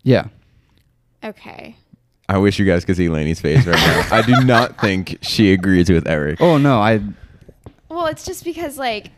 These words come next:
Speaker 1: And then it's just with whoever accomplished it, it's, it,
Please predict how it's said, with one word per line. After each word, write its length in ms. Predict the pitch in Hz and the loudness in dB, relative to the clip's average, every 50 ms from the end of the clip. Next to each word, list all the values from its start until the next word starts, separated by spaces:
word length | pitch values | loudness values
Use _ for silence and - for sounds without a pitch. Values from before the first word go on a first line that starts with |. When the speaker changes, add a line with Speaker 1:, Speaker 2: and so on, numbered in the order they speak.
| _ - | _ 2
Speaker 1:
And 180 | 139 143 143 | 2 4 4
then 160 | 143 143 139 135 | 4 2 2 2
it's 180 | 135 127 - - | 0 0 0 2
just 240 | 143 127 - - | 0 0 0 0
with 260 | - 135 123 - - - | 0 0 0 -2 -4 -6
whoever 420 | 117 - 135 143 143 143 156 160 | 0 2 4 4 4 4 4 2
accomplished 600 | 160 151 - - 127 117 113 110 110 101 - - | 2 0 0 -2 -2 0 0 0 -2 -4 -4 -2
it, 180 | 113 110 - - - | 0 0 -2 0 0
it's, 380 | 120 120 123 - - - - - _ _ _ _ - - _ - | 2 2 2 0 -4 -14 -14 -16 _ _ _ _ -20 -14 _ 0
it, 220 | 139 131 127 - | 0 0 0 0